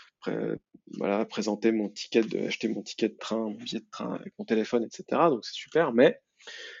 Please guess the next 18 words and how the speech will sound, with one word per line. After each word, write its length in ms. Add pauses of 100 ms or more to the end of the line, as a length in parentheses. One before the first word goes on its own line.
(360)
euh, 560 (240)
le 120
problème, 340
c'est 180
quand 120
ça 160
devient, 420
euh, 240
une 100 (100)
source 240
de 60
souffrance, 640
en 40 (120)
fait. 60 (180)
C'est, 180
c'est 140
là 160
que, 340